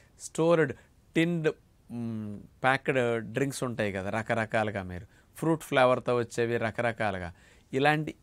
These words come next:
ఏ టిన్స్ అయినా కానీ నెలల తరబడి, సంవత్సరాల తరబడి నిల్వ ఉంటే బాగుంటుంది. కాబట్టి నిల్వ ఉండటం కొరకు దాని, ఈ కెమికల్ కాంపోజిషన్,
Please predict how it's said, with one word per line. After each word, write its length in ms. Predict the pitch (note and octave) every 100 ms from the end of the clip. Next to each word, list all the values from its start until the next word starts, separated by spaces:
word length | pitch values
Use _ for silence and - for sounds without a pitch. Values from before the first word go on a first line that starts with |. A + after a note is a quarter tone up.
| C#3
ఏ 260 | D3 F3
టిన్స్ 420 | F3 C4 G3 F3+
అయినా 260 | E3+ D#3 D3
కానీ 260 | C3 C3 C3+
నెలల 340 | A#2+ C#3+ E3
తరబడి, 300 | D#3+ D#3 D3
సంవత్సరాల 460 | C#3+ C#3+ - C#3 C3+
తరబడి 320 | C3 B2 A#2
నిల్వ 220 | A#2 C#3
ఉంటే 440 | C#3 A#2+ A2 F#2+ -
బాగుంటుంది. 560 | A2+ A#2+ C#3 C3 B2+ A2+
కాబట్టి 380 | A2 A2 A2+ A2
నిల్వ 340 | G#2 C3 E3
ఉండటం 460 | D3+ E3 F#3 G3 F#3+
కొరకు 420 | G3+ G3+ E4+ E4+ _ -
దాని, 300 | B2 B2+ C3+ -
ఈ 80 | D3
కెమికల్ 460 | C#3+ C#3+ C3+ D3
కాంపోజిషన్, 720 | C#3 B2 A2+ A#2+ A#2 A2+ B2+